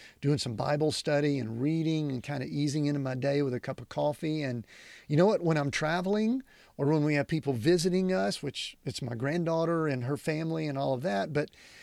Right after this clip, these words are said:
it just gets me out of whack. And I realize that I can be very irritable and I can just be tough to be around. I'm sure none of you are that way. No doubt. Y'all are all cool and easygoing. Well,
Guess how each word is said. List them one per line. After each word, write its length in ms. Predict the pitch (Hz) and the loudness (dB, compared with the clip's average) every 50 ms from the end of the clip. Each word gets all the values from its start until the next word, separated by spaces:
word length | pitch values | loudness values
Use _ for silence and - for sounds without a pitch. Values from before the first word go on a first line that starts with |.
| - - - | -20 -10 -4
it 140 | 160 139 - | -4 -2 -2
just 440 | - - - - - - - 208 | -2 0 0 0 0 -2 -6 -6
gets 240 | 113 135 180 - - | -4 -4 -4 -4 -2
me 180 | - 214 196 170 | -4 -4 -4 -4
out 200 | 160 156 147 143 | -4 -4 -4 -4
of 80 | 139 | -4
whack. 380 | 131 123 139 185 226 220 - - | -4 -4 -4 -4 -4 -8 -8 -8
And 100 | 147 147 | -8 -8
I 160 | - 143 135 | -6 -6 -4
realize 840 | 135 131 131 147 185 226 285 254 135 117 113 117 120 123 143 143 - | -4 -2 -2 -2 -2 -2 -2 -2 -4 -4 -4 -4 -6 -6 -6 -8 -10
that 180 | - - - | -12 -12 -10
I 140 | - 135 156 | -10 -10 -10
can 220 | - - 220 165 | -6 -6 -6 -4
be 140 | 131 139 135 | -2 -4 -4
very 580 | 127 117 107 98 127 131 127 131 135 139 143 - - | -4 -6 -6 -4 -4 -2 -2 -2 -2 -2 -4 -6 -6
irritable 680 | 156 135 147 170 170 - - 185 175 190 220 254 277 - _ _ _ _ - - - - - - - - _ - | -6 -6 -6 -6 -8 -8 -8 -6 -4 -4 -4 -4 -6 -10 _ _ _ _ -20 -20 -20 -20 -20 -20 -20 -20 _ -8
and 140 | - 135 156 | -6 -6 -4
I 80 | 208 | -4
can 140 | - - 285 | -4 -6 -4
just 180 | 285 294 - - | -4 -4 -4 -2
be 100 | - 247 | -4 -4
tough 340 | - - - 185 190 - - | -4 -4 -6 -6 -6 -6 -8
to 60 | - | -6
be 220 | - 123 139 160 220 | -4 -2 0 0 0
around. 380 | 220 160 131 135 127 131 - | -2 -2 -4 -4 -4 -6 -4
I'm 160 | - 240 247 | -2 -2 -2
sure 180 | - - 240 214 | 0 2 2 2
none 220 | 196 208 220 208 | 2 4 4 4
of 80 | 202 180 | 4 4
you 160 | 185 190 180 | 6 6 6
are 80 | 170 160 | 6 6
that 200 | 156 147 151 151 | 4 2 2 2
way. 300 | 143 143 120 110 104 - - | 2 2 2 0 -4 -4 0
No 180 | 156 185 202 | 2 4 6
doubt. 260 | 185 175 135 135 - | 6 6 6 4 0
Y'all 300 | 151 143 160 170 180 165 | 0 0 2 4 4 4
are 80 | 147 143 | 4 4
all 300 | 151 151 156 165 160 - | 4 4 4 4 2 0
cool 600 | - - - 208 220 214 220 220 214 208 202 185 | -2 -4 0 2 4 6 8 8 10 8 8 8
and 220 | 160 147 139 113 - - - - - - | 6 4 2 -2 -6 -10 -20 -20 -12 -4
easygoing. 1000 | - 196 214 220 175 185 202 175 151 185 180 180 180 185 185 180 180 180 175 165 - - - - - - - | 2 4 4 6 6 4 2 2 2 2 2 4 4 4 4 2 2 0 -2 -4 -8 -18 -20 -20 -20 -10 -2
Well, 560 | - 156 160 165 160 160 160 165 - - - | 2 2 4 4 4 4 2 2 0 -4 -12